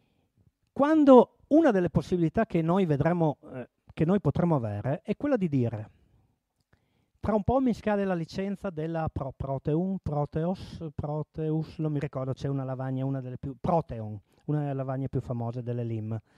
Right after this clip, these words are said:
Scade la licenza e tra un po' i programmi diventano vecchi." O la, eh, smartboard. C'è la possibilità di utilizzare Windows S sulle lim proprietarie? Sì.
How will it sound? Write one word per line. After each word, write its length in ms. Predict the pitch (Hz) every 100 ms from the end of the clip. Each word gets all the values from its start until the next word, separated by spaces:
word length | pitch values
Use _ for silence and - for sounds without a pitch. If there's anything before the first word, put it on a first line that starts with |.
| _ _
Scade 320 | - - 175
la 40 | 151
licenza 440 | 170 156 139 156
e 20 |
tra 120 | -
un 60 | 147
po' 140 | 139
i 40 | 143
programmi 380 | - 127 131 135
diventano 680 | 120 120 120 127 120 117 - _ _ _ _
vecchi." 460 | - 120 98 - 104 - _ _ _ _ _ _ _
O 220 | - 151 156
la, 360 | 143 143 143 -
eh, 880 | 143 131 127 127 123 123 123 123 120
smartboard. 960 | 120 139 123 117 - 131 120 113 120 - - _ _ _ _ _ _ _ _ _ _
C'è 220 | - 330 349
la 120 | -
possibilità 600 | 214 - 214 202 - 285
di 160 | 233 - -
utilizzare 720 | 185 190 175 151 180 190 170
Windows 440 | 160 190 156 151
S 380 | 175 - 175 170
sulle 520 | - - 196 196 180
lim 260 | 165 196 185
proprietarie? 840 | 175 139 139 - 147 175 226 285
Sì. 480 | - - - 131 117